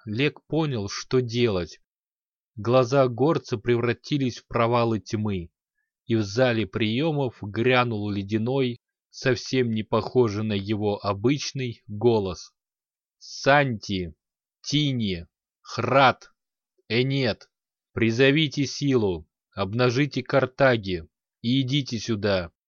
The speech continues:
Всем остальным расступиться! Дайте нам место". "Что это значит?" — изумился Ланиг. "Не трогайте его!" —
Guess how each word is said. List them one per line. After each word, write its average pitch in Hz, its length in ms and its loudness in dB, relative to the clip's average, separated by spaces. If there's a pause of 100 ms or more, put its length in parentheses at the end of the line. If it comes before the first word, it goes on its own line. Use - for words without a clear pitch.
(560)
Всем 143 460 2
остальным 139 720 2 (180)
расступиться! 110 1120 -2 (800)
Дайте 135 540 0
нам 127 180 -4
место". 110 680 -4 (800)
"Что 151 400 -2
это 117 240 0
значит?" — 110 680 -2 (640)
изумился 113 720 -2
Ланиг. 107 600 -2 (760)
"Не 147 160 -4
трогайте 147 640 0
его!" — 117 520 0